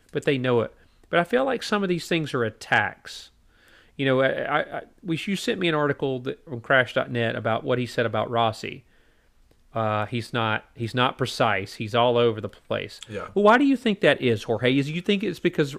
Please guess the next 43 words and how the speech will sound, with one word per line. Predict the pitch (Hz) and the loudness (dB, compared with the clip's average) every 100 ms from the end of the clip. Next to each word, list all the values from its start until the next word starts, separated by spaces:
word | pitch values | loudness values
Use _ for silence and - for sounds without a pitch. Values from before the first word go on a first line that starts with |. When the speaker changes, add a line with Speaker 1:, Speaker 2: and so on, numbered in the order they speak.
| - | -6
Speaker 1:
Jor-, | 160 165 131 | -2 -2 0
uh, | 127 120 117 | 0 2 0
Valentino's | 135 147 139 160 156 139 | 2 2 2 0 0 2
out | 127 135 | 2 2
there | 147 127 | 2 2
going, | 131 131 120 104 - _ _ 147 | 2 2 0 -4 -14 _ _ -2
"I'm | 175 | 2
not | 120 - | 2 4
doing | 120 110 | 2 2
this. | 113 117 - - | 2 -2 -4 -4
I | 139 | 0
hate | 131 - | 0 0
being | 113 107 | -2 0
out | 107 110 | 0 0
here"? | 107 | -2
No, | 113 185 113 - - - | 0 2 2 -2 -18 -14
it's | - | -6
because | 208 240 220 | 0 4 4
he | 214 | 2
can't | - 294 - | 0 -2 0
control | 214 - 185 | -2 4 4
his | 143 127 | 4 0
bike. | - 123 107 - - _ _ _ _ _ _ _ - - | 2 2 2 -4 -20 _ _ _ _ _ _ _ -20 -16
He | - 143 | -2 4
doesn't | 151 247 233 - | 6 4 -2 0
feel | 202 | 2
like | 180 156 | 4 2
he | 165 | 0
has | 127 131 131 | 0 2 2
control | - 131 - 123 120 113 | -2 -6 0 0 0 -2
of | |
the | 104 | -4
bike. | 95 110 - | 0 0 0
And | 101 | -8
when | 101 | -6
you | 175 | -2
don't | 285 - | -2 -2
have | 226 220 | -6 -2
control, | 175 - 151 135 117 - _ - | -4 2 4 4 0 -8 _ -16
you're | 113 101 135 190 | -12 -6 0 2
not | 175 156 - - | 2 0 0 0
in | 147 175 | 0 0
control, | 147 120 - 104 98 110 | -2 -6 -4 -4 -4 -8